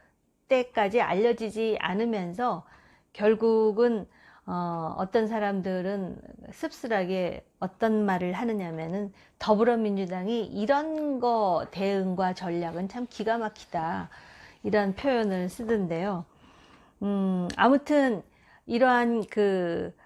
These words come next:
어, 성과 관련해서도 사실은 이게 공직자의 자질과 관련된 문제이지만, 음, 여전히 진영으로 나뉘어가지고 그동안 많은 싸움들을 했었죠. 어, 과거에 새누리당에서,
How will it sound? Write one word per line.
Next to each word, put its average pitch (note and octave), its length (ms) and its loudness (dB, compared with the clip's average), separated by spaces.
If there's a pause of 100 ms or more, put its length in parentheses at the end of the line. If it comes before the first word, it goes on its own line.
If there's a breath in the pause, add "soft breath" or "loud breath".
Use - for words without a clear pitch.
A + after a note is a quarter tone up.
(160 soft breath)
어, E3 260 -2
성과 D#4 760 6
관련해서도 G3 1000 -4 (480 soft breath)
사실은 D4 440 -6
이게 A#3+ 260 0
공직자의 A#3 760 0
자질과 A3+ 520 2
관련된 F#3 480 0
문제이지만, F3+ 920 -4 (640 soft breath)
음, F3+ 420 -4
여전히 A3+ 440 4
진영으로 A#3 640 0
나뉘어가지고 F3+ 1120 -4 (220)
그동안 G3+ 380 0
많은 F3 300 -2
싸움들을 G3 580 -4
했었죠. F3+ 560 -10 (680 loud breath)
어, F3 320 -2
과거에 G#3 480 4
새누리당에서, A#3+ 1040 -2